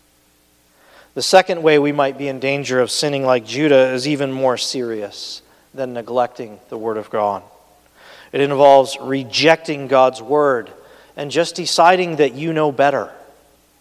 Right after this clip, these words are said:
In fact, this sin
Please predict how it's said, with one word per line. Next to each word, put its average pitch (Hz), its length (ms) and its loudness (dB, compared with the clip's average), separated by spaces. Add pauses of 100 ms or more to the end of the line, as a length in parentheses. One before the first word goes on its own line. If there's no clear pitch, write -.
(880)
In 139 100 -12
fact, 165 440 6 (800)
this 160 240 0
sin 131 520 0